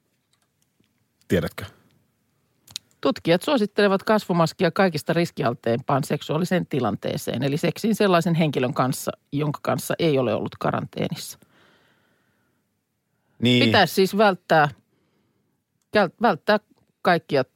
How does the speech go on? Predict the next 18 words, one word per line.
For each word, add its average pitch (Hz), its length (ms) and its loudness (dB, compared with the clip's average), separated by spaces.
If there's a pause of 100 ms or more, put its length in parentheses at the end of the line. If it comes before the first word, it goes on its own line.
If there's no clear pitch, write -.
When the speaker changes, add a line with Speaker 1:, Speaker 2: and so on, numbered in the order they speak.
Speaker 2:
toimia, 139 400 2
joihin 131 360 0 (280)
niin 139 140 -2
kuin 135 140 -2 (100)
suuta 143 360 0 (1000)
tarvitaan. 127 540 -2 (220)
Speaker 1:
Just 110 240 -6
näin, 117 120 2
Speaker 2:
Ja - 40 2
Speaker 1:
sitä 175 100 0
Speaker 2:
sitten 113 180 0
Speaker 1:
mä 233 80 6
mietin. 113 180 4
Speaker 2:
suihkussa 196 480 2
ennen 170 260 2
ja 151 80 2
jälkeen 139 540 2
ja 110 160 -2